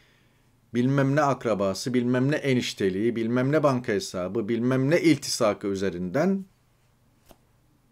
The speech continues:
içeriye tıkıyorsunuz. Orada suçun şahsiliği falan kalmıyor. Sonra da trolleriniz, "İki yüz elli kişiyi öldürdünüz siz, işte darbecisiniz" falan filan diye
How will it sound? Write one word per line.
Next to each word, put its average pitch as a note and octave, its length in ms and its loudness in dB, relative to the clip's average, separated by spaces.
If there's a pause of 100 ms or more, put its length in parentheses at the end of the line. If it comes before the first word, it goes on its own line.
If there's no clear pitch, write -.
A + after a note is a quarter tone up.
içeriye G#2 640 -6 (100)
tıkıyorsunuz. E2+ 800 -12
Orada B2 360 2
suçun B2 300 -8
şahsiliği G#2+ 540 -4
falan G#2 300 -8
kalmıyor. F2 500 -8
Sonra A#2 400 -2
da C#3+ 240 0 (1000)
trolleriniz, B2 720 2
"İki C#3+ 220 -4
yüz F3 160 8
elli G3 220 12
kişiyi E3+ 320 4
öldürdünüz D3 680 2
siz, C3+ 260 0
işte C#3 340 -2
darbecisiniz" D3 680 2
falan B2+ 280 0
filan B2+ 340 0
diye C3 340 2